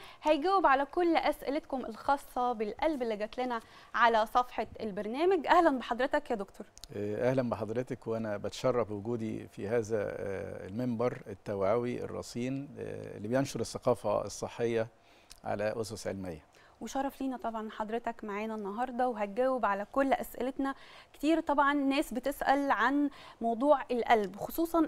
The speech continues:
Speaker 1: إحنا بقى في، آه، موضوع يعني مرتبط أو علاقة بين القلب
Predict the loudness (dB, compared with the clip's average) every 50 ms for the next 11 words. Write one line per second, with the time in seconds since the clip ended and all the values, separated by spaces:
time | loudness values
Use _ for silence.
0 | 0 -4 -4 -2 0 2 2 2 2 0 0 0 2 4 4 2 2 0 0 2
1 | 4 4 4 2 -2 -2 0 2 2 2 2 2 0 0 0 2 4 6 6 8
2 | 8 6 4 2 0 -2 -2 -2 -2 -2 -2 -4 -4 -4 -2 -2 -2 2 4 4
3 | 6 6 4 0 2 2 4 4 6 6 6 6 6 4 4 2 2 2 2 0
4 | -2 -2 -2 -2 -4 2 4 6 6 6 4